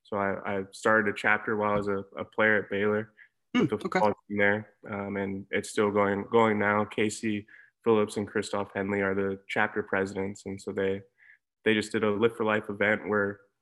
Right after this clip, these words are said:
Speaker 1: um, I think for them it was the Farmers Carry. So each, each yard they carried a teammate, fans were able to pledge a dollar amount, um, help
Speaker 2: Hmm.
Speaker 1: us raise some money and raise awareness for rare diseases.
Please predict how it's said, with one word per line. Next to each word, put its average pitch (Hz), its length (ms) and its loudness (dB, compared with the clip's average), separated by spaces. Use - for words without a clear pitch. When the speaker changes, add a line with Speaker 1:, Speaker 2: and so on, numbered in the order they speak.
Speaker 1:
um, 104 460 -12
I 113 60 -4
think 107 280 0
for 107 80 0
them 101 220 0
it - 40 -4
was - 260 -10
the 101 260 -4
Farmers 101 320 2
Carry. 101 320 0
So - 160 -8
each, - 420 -4
each 120 220 -2
yard 107 220 4
they 104 80 0
carried 107 260 0
a 101 100 -2
teammate, 104 440 -2
fans 104 300 2
were 101 140 0
able 101 180 0
to 98 220 0
pledge 113 260 4
a 110 40 0
dollar 104 360 2
amount, 104 400 -2
um, 101 480 -8
help 127 160 0
Speaker 2:
Hmm. 165 100 10
Speaker 1:
us 101 280 0
raise 107 220 2
some 113 80 -8
money 104 260 0
and 101 140 -4
raise 101 200 0
awareness 101 420 -2
for - 180 -8
rare 98 80 -2
diseases. 98 640 -8